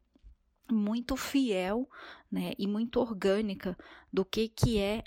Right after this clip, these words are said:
a hipertextualidade hoje na nossa sociedade. E como um canal de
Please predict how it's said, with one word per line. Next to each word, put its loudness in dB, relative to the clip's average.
a 0
hipertextualidade 0
hoje -2
na -4
nossa -4
sociedade. -2
E 0
como 2
um 4
canal 0
de 0